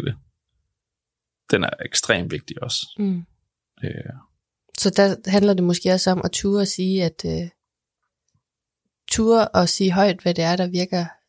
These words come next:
Speaker 2: lidt sårbart
Speaker 1: Ja.
Speaker 2: i situationen.
Speaker 1: Og tage det i opløbet, og
Speaker 2: At
Speaker 1: ikke
Speaker 2: jeg,
Speaker 1: tage det,
Speaker 2: jeg
Speaker 1: når det knækker.
Speaker 2: Ja, ja. Ja.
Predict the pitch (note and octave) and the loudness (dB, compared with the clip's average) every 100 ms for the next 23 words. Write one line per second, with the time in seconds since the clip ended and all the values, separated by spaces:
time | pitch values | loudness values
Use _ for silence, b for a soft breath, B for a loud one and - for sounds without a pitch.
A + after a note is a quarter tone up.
0 | - F3 - _ _ - G3+ F#3+ D#3+ - | -6 -6 -6 _ _ 0 2 2 -4 -10
1 | _ _ - - F#3+ F3 E3+ F#3+ F3+ E3+ | _ _ -2 0 0 0 0 -2 -6 -10
2 | - - G#2 A2 G#2+ G#2+ G#2 C3 G#2 - | -6 -4 0 2 2 2 2 0 -2 -4
3 | - - - A#2 G2+ G2+ F#2+ F#2 - G2 | -2 0 4 4 4 4 4 0 0 -2
4 | F#2+ - G2+ F2+ - _ _ _ _ - | -2 -6 -4 -4 -6 _ _ _ _ -12
5 | F#3+ - - _ _ - - _ _ _ | -12 -12 -20 _ _ -20 -20 _ _ _
6 | _ _ _ _ _ _ _ _ _ _ | _ _ _ _ _ _ _ _ _ _
7 | _ _ | _ _